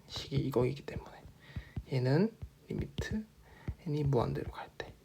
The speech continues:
n 곱하기 사분의 루트 삼 엔 분의 루트 삼 엔 전체 제곱.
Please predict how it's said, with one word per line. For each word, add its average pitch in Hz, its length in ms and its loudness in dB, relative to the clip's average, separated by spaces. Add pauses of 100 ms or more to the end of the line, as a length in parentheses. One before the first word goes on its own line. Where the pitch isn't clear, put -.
(340)
n 180 240 2
곱하기 - 560 -10 (140)
사분의 - 480 -4 (520)
루트 - 140 -10
삼 139 260 -2
엔 196 240 0 (1000)
분의 165 380 2 (760)
루트 - 360 -12
삼 196 300 -2 (560)
엔 151 120 -4
전체 139 260 0
제곱. - 200 -12